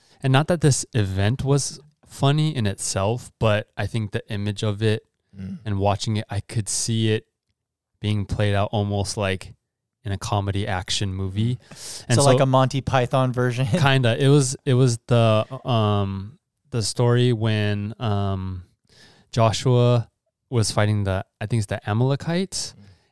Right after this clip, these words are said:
Speaker 1: and then Moses ordered him, ordered him to do it, but he went up on the hill, and it says that whenever Moses had his staff and his arms raised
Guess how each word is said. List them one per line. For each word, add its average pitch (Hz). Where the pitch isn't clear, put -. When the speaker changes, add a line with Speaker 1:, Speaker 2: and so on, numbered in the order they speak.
Speaker 1:
and 113
then 113
Moses 113
ordered 110
him, 107
ordered 110
him 107
to 104
do 107
it, 104
but 98
he 104
went 113
up 113
on 107
the 98
hill, 101
and 104
it -
says 107
that 110
whenever 113
Moses 110
had 104
his 101
staff 104
and 107
his 101
arms 101
raised 104